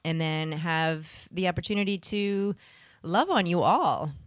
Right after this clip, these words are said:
you know? And, I mean, that's kinda what I do best. Um,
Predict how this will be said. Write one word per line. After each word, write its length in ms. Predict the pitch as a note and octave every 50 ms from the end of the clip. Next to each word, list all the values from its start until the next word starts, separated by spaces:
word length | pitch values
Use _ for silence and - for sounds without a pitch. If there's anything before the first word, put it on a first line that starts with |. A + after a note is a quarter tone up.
| -
you 120 | - F#3 F#3+
know? 320 | F3+ F3 F3+ A3 C#4 D4+ -
And, 500 | - F3 F3 F3 E3+ F3 F3 F3 F3 -
I 60 | -
mean, 140 | F#3+ F#3+ F#3
that's 340 | F3+ A3+ D#4 - - - -
kinda 400 | - - - - G#3+ C4 D4+ C4+
what 140 | G3+ F#3 E3
I 100 | D#3+ D#3+
do 200 | D#3+ E3 E3 D#3+
best. 500 | D3 F#3 F#3+ E3+ C#3+ - - - - - -
Um, 400 | D3+ D3+ D3+ D3+ D3 D3 D3+ B2